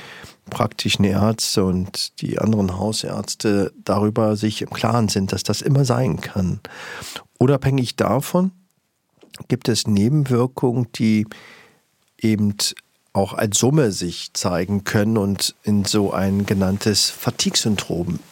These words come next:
münden können. Fatigue ist eine Überschrift für ein Sammelsurium an Symptomen, die von Schlaflosigkeit über Erschöpfbarkeit, über mangelnde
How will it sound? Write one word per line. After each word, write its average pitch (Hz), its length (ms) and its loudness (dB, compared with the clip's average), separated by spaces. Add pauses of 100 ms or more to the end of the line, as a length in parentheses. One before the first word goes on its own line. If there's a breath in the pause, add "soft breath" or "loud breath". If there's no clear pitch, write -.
münden 95 460 0
können. - 260 -10
Fatigue - 800 0 (640 loud breath)
ist - 420 -2
eine 95 500 -2
Überschrift 151 920 0
für - 480 -2
ein 90 680 -2 (240)
Sammelsurium 95 1000 0
an 92 220 -6
Symptomen, - 720 0
die 98 140 -4
von - 260 -8
Schlaflosigkeit 101 1080 -2
über - 240 -4
Erschöpfbarkeit, - 960 -4
über - 360 -6 (480 loud breath)
mangelnde 87 680 0